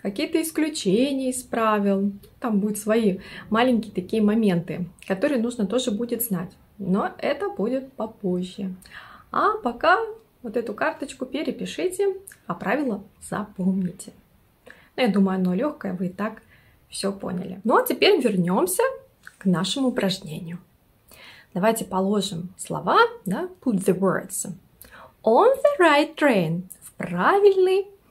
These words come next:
паровоз. Первый паровоз у нас с каким артиклем? С артиклем "э". Когда мы употребляем артикль "э"? Перед согласными звуками. Правильно, ребяточки.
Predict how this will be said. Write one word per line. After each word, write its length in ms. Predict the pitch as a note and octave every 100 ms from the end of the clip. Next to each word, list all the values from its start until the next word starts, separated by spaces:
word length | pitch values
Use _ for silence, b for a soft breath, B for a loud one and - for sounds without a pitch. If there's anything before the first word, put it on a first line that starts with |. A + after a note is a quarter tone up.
| b b b _
паровоз. 520 | - B3 E3+ - - _ _ _ _ _ b _
Первый 320 | C4+ A#4+ A4+
паровоз 580 | E4+ A#3+ F3 F3 - - _ _ - _
у 60 | G3+
нас 380 | F3+ F3+ - - _ _ B B B B _ _ _ _ _
с 140 | - -
каким 320 | C4 C4+ G3+
артиклем? 680 | - - F#3 D#3+ E3 F#3 - - -
С 140 | F#3 -
артиклем 600 | - - G3 E4+ F4+ F4+
"э". 160 | G3 D3+ - _ _ _ _ _ _ _ _ - -
Когда 400 | C5 A4+ C#4 F#3
мы 120 | E3+
употребляем 600 | D#3+ - F#3 E3+ D#3+ D#3+
артикль 420 | - - - E3 -
"э"? 200 | E3 D#3+ - _ _ _ B B B _
Перед 600 | D#3+ F#3 C#4 F#4+ G#4 A4
согласными 1040 | - F3+ E3 E3+ D#3+ G#3+ D#4 - D#4+ D#4 D#4
звуками. 680 | - F3+ A#3 A#3+ G3 F#3
Правильно, 600 | F#3 - F#3 A3 A#3 A3+
ребяточки. 760 | G#3 F#3+ F#3+ F#3 - - -